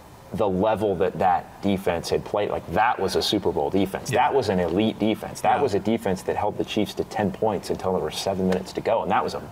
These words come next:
Speaker 1: better Chiefs offense with Tyreek Hill,
Speaker 2: Right.
Speaker 1: and, like, that was a more explosive Chiefs offense. So you gotta find a little of that.
Speaker 2: All right, we gotta go.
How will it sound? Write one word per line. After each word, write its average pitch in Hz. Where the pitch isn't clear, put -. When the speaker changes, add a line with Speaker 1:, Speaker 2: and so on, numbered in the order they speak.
Speaker 1:
better 101
Chiefs -
offense 85
with 92
Tyreek 87
Hill, 110
Speaker 2:
Right. 104
Speaker 1:
and, 90
like, 98
that 113
was 104
a 98
more 92
explosive 110
Chiefs -
offense. -
So 92
you -
gotta 123
find 110
a 104
little 95
of 80
that. 101
Speaker 2:
All 123
right, 117
we 123
gotta 127
go. 113